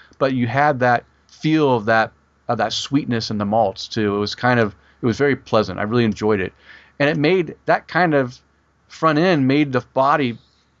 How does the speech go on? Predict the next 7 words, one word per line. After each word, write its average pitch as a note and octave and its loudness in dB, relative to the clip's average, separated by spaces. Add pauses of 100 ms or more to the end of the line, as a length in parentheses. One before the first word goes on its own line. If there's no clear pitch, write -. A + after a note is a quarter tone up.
feel D#3+ -2
like D3 0
a B2 0
full-bodied A#2+ -2
beer. A2 2 (880)
Uh, - -12 (160)
and, A#2 -2